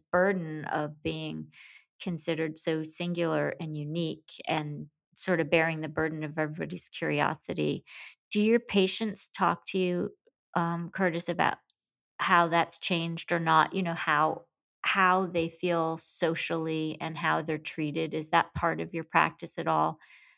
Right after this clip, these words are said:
um, to help them with that? Do you refer them to other people? And,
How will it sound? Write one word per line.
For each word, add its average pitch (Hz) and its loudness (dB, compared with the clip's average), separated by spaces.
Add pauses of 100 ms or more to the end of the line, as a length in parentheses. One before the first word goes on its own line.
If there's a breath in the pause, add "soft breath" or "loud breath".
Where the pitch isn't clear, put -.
(260 soft breath)
um, 160 -4
to 175 -6
help 175 2
them 185 -2
with 165 -8
that? 151 4
Do 165 -2
you 165 0
refer 156 -2
them 151 -8
to - -8
other 170 0
people? 165 -4
And, 180 -2